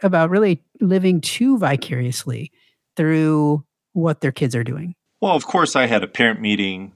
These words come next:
Speaker 2: and I felt it was very important. I'm, I'm big on setting expectations. And so before the season started, I set expectations. And so there was literally a document that was coach expectations,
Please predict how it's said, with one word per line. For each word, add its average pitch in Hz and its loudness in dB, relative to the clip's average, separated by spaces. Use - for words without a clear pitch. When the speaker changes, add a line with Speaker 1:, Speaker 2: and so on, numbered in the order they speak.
Speaker 2:
and 95 -6
I 110 2
felt 110 -2
it 107 -2
was 101 -6
very 107 2
important. 90 -8
I'm, 117 0
I'm 151 2
big 113 -4
on 90 -6
setting 113 -2
expectations. - -8
And 90 -4
so 90 0
before 110 2
the 104 -4
season 104 -2
started, 95 -2
I 98 0
set 120 0
expectations. - -6
And 92 -10
so 92 -4
there 92 -4
was 92 -6
literally 120 2
a 95 -6
document 104 -6
that - -8
was 90 -14
coach 139 -2
expectations, 131 -6